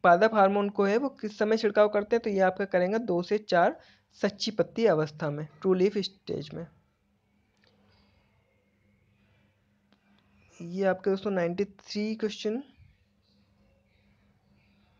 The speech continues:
दोस्तों नाइंटी सेवन से हंड्रेड का एक क्वेश्चन अपना थोड़ा सा मिस हुआ है, मैं आपको उपलब्ध करवाता हूँ वो भी। ठीक है दोस्तों नाइंटी फ़ोर, नाइंटी फ़ोर नंबर का क्वेश्चन है आपका, चूर्णी फफूंद इनमें से के-,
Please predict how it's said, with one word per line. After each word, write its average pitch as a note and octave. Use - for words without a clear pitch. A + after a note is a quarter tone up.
दोस्तों F#3+
नाइंटी F#3+
सेवन G3
से G#3+
हंड्रेड F#3+
का G#3+
एक G#3
क्वेश्चन G3+
अपना G#3
थोड़ा G3+
सा G3+
मिस G3
हुआ G3
है, G#3
मैं F3+
आपको F#3
उपलब्ध F#3
करवाता F3
हूँ F#3+
वो F#3
भी। G3
ठीक -
है G#3
दोस्तों A3
नाइंटी G3+
फ़ोर, A#3+
नाइंटी G3
फ़ोर A3+
नंबर A#3
का A#3+
क्वेश्चन A3+
है A#3
आपका, C#4
चूर्णी A3
फफूंद A#3
इनमें A3
से B3
के-, F#3